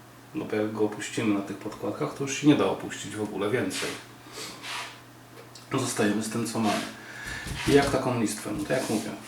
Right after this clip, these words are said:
spawamy ją w poziomie, najlepiej z pozycji,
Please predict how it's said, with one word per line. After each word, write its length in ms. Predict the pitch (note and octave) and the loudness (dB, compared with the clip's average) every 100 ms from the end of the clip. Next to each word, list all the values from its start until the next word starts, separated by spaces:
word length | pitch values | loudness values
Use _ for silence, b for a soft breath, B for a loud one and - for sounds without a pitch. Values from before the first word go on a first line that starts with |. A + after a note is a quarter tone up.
| - | -8
spawamy 480 | - D3+ C#3+ A#2+ A2 | 2 4 6 4 2
ją 80 | G2+ | -2
w 100 | - | -2
poziomie, 420 | G2+ B2+ A2+ - - - - - - - - - | -2 0 0 -2 -4 -8 -8 -10 -16 -20 -8 -2
najlepiej 520 | B2+ A#2 A2+ G#2+ G#2 | 0 0 2 2 2
z 460 | - - A2 G#2+ | 0 -2 -2 -2
pozycji, 580 | A2+ G#2+ A#2+ - G#2+ G#2 | -2 0 0 0 2 0